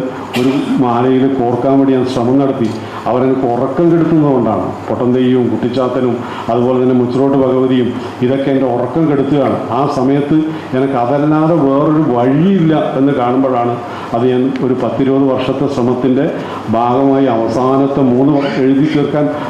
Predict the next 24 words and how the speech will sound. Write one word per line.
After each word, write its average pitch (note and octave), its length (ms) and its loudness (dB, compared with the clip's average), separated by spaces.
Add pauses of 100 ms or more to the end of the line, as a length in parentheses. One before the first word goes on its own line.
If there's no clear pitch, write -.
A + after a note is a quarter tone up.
(140)
മൂന്ന് D3 280 2
വർഷം C3+ 300 0
ഞാൻ D3 160 2
എടുത്തു. C3 240 0 (580)
പതിമൂന്ന് C#3+ 560 2
തവണ C#3 200 2 (100)
ഞാൻ C#3+ 180 2
മാറ്റി C3 340 0 (100)
എഴുതി, B2+ 200 0 (220)
തിരുത്തി B2+ 420 0
എഴുതി. A2+ 220 0 (400)
അങ്ങനെയൊക്കെ C3+ 420 0
കൂടിയാണ് C#3 440 2
ഇങ്ങനെ C3+ 260 2
ഒരു, C3+ 100 2 (180)
അതിൻ്റെ B2 260 2
ഒരു C#3+ 100 2 (400)
സാഹസം. C3+ 440 0 (180)
പല, C3 100 0 (340)
പല C3+ 80 2 (400)
അമ്പുപണിക്കറെ C#3 560 2
കൊല്ലണം. C3 340 0 (100)
എനിക്ക്, B2 240 0 (500)
ഞാൻ C3 100 2